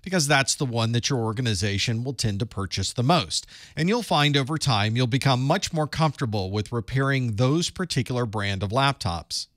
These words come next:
Many laptop manufacturers will provide service information so you can learn more about the process required to replace the keyboard, the display, or other components within the laptop.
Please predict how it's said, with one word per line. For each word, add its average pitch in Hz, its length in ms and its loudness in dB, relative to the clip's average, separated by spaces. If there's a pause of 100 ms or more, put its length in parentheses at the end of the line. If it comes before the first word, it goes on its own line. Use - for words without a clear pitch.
(300)
Many 175 260 4
laptop 131 500 4
manufacturers 120 880 0
will 110 100 -2
provide 110 540 2
service 190 420 2
information 104 680 -2
so - 140 -2
you 123 140 2
can 131 240 0
learn 151 260 2
more 135 180 0
about 123 260 2
the - 40 -4
process 131 640 0
required 117 540 0 (180)
to 151 140 0
replace 120 400 -2
the 113 80 -4
keyboard, 147 720 0
the 131 80 -2
display, 117 640 2 (200)
or 165 200 -2
other 131 200 0
components 113 680 -2
within 98 400 -2
the 92 80 -2
laptop. 104 640 2